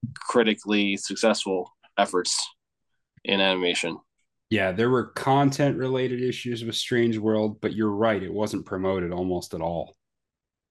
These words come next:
Speaker 2: Um, yeah, there was very little out about it, and, and so there are,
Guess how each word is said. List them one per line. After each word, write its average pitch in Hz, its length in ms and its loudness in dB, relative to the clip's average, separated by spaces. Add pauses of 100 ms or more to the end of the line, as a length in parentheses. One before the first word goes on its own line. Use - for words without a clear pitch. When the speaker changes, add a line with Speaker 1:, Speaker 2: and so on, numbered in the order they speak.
(140)
Speaker 2:
Um, 85 600 0 (200)
yeah, 95 220 2
there 92 100 2
was 92 260 2
very 104 380 2
little 101 320 0
out 92 280 -4
about 87 340 -6
it, 85 260 -10 (140)
and, 90 560 -4
and 95 160 -4
so 104 140 2
there 120 200 6
are, 104 220 4